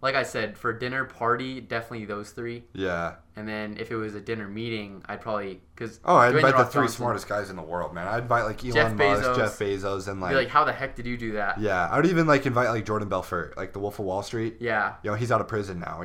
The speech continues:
Speaker 2: <laughs> You know,
Speaker 1: Yeah.
Speaker 2: I'd invite him. I'd be like, "All right, give me the wolf mentality."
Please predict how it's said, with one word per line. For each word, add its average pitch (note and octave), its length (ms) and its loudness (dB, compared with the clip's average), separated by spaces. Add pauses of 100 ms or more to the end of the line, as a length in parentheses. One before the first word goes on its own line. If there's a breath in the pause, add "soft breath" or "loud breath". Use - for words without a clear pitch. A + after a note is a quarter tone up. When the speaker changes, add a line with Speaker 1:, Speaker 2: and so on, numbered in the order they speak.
(140)
Speaker 2:
<laughs> - 160 -6
You E3 180 4
know, B2+ 60 6
Speaker 1:
Yeah. G#2 260 2 (200)
Speaker 2:
I'd B2+ 140 4
invite C3 280 4
him. C3+ 180 0
I'd A#2 140 2
be A#2 60 2
like, A2 160 0
"All A2 80 2
right, G2+ 220 -2
give A2 120 -4
me A2+ 80 -2
the G2+ 80 0
wolf F#2+ 280 -2
mentality." E2+ 640 -8